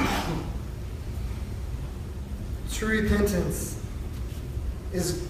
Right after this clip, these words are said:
being grieved into repenting, which leads to salvation. That's exactly what Paul talks about in Second Corinthians.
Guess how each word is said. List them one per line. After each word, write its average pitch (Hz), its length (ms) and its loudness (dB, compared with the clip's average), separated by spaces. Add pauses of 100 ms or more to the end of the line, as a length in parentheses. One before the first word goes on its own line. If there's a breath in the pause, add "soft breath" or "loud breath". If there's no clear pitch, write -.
(140)
being 190 240 4
grieved 214 420 4
into 208 340 6
repenting, 247 880 4 (440)
which 180 180 4
leads 226 260 8
to 208 60 6
salvation. 190 560 8
That's 190 180 8
exactly 226 420 10
what 214 180 10
Paul 214 200 8
talks 202 300 6
about 156 500 4 (540)
in 175 80 2
Second 196 260 6
Corinthians. 185 720 4